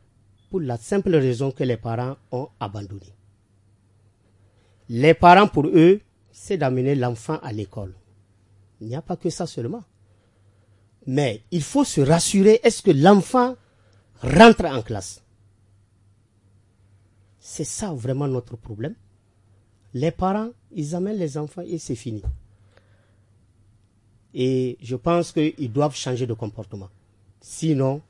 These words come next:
dans dix ans, je vous dis bien, dans dix ans, ceux qui ont les moyens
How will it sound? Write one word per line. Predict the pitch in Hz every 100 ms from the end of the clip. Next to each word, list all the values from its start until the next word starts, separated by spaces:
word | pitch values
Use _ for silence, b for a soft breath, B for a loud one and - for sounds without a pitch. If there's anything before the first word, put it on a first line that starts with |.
| -
dans | 127 131 127
dix | 113 214 190 165
ans, | 139
je | 131
vous | 127
dis | 135 160
bien, | 147
dans | 139 131
dix | 127 185 180 156
ans, | 160 - - - _ _ _ _ _ _ _ _ _ _ _ _
ceux | - - 170
qui | 165 135
ont |
les | 123 117
moyens | 117 117 123 127